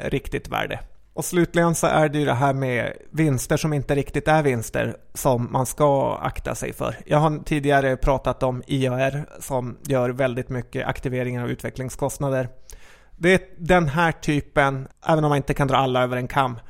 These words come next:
så är det just den här typen man ska se upp efter.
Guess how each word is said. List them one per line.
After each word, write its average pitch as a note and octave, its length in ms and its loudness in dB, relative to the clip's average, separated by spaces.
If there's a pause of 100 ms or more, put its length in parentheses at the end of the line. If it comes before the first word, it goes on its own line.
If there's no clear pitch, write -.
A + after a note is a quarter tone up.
(280)
så A#2+ 580 2 (300)
är E3 220 6
det D3+ 120 0
just E3 300 2
den D3+ 100 2
här C3+ 100 2
typen C3+ 420 0
man B2 180 -4
ska A2+ 480 -4
se A#2 400 -4
upp - 440 0 (500)
efter. A#2+ 440 -4